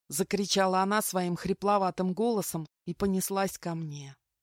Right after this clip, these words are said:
«Что ты здесь делаешь?» — задыхаясь в её объятиях, засмеялась я. «Я решила, что мы не пойдём сегодня ко мне.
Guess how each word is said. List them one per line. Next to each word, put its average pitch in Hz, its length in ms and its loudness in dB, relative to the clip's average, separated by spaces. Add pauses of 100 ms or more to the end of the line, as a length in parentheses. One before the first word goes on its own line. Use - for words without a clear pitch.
(400)
«Что - 320 4
ты 311 160 4
здесь 330 300 6
делаешь?» — 160 580 4 (160)
задыхаясь 185 720 2
в 180 60 -6
её 202 220 2
объятиях, 202 540 -2
засмеялась 170 800 -6
я. 147 240 -10 (600)
«Я 220 140 12
решила, 226 440 8
что - 200 4
мы 254 140 8
не 240 140 6
пойдём 226 440 8
сегодня 165 480 0
ко 196 160 2
мне. 143 320 -4